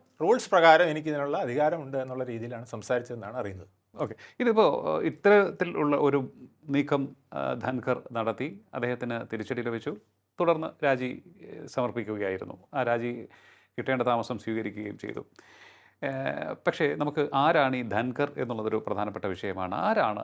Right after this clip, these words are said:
Speaker 2: ധൻഖർ? അദ്ദേഹം ഒരു, ആ, അഭിഭാഷകൻ എന്നുള്ളതിനപ്പുറത്തേക്ക് അദ്ദേഹത്തിൻ്റെ രാഷ്ട്രീയ ചരിത്രം എന്താണ്?
Speaker 1: അദ്ദേഹത്തിൻ്റെ, ഏ, രാഷ്ട്രീയം വളരെ രസകരമാണ്. ആയിര-, ആ, പിന്നെ അദ്ദേഹം,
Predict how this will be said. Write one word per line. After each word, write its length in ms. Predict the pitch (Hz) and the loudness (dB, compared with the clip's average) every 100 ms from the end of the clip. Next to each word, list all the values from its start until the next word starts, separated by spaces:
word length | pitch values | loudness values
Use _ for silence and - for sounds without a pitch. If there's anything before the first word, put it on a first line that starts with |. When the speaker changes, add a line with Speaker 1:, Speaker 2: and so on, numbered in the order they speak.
| - | -12
Speaker 2:
ധൻഖർ? 460 | 113 92 95 92 98 | -10 -8 -6 -4 -2
അദ്ദേഹം 260 | 123 151 165 | 0 0 2
ഒരു, 340 | 165 147 - | 0 0 -6
ആ, 520 | - - 123 113 113 113 | -8 -2 0 2 0 -2
അഭിഭാഷകൻ 920 | 104 120 139 156 - 160 156 - - _ _ _ _ - | -4 0 4 4 4 0 -2 -6 -14 _ _ _ _ -4
എന്നുള്ളതിനപ്പുറത്തേക്ക് 880 | 143 143 143 139 131 139 131 127 120 | -2 0 0 0 -2 -2 -2 -2 -4
അദ്ദേഹത്തിൻ്റെ 380 | 120 117 123 113 | -2 -4 -4 -2
രാഷ്ട്രീയ 460 | 113 - 117 110 110 - - | -2 -2 -4 -2 -4 -8 -8
ചരിത്രം 300 | 107 101 101 | -8 -4 -6
എന്താണ്? 300 | 95 - - | -4 -6 -6
Speaker 1:
അദ്ദേഹത്തിൻ്റെ, 840 | 135 151 208 214 214 208 208 190 - | -6 4 4 6 2 4 6 4 2
ഏ, 240 | 143 143 139 | 2 4 6
രാഷ്ട്രീയം 380 | 127 139 175 | 4 2 -2
വളരെ 240 | 170 147 139 | 0 2 2
രസകരമാണ്. 560 | 135 127 120 98 156 - _ 110 | 4 2 2 -4 -10 -14 _ -6
ആയിര-, 280 | 127 131 127 | -6 -4 -2
ആ, 360 | 127 123 120 | 0 2 0
പിന്നെ 260 | 117 120 117 | -2 -4 -4
അദ്ദേഹം, 480 | 120 127 147 147 | 2 4 2 0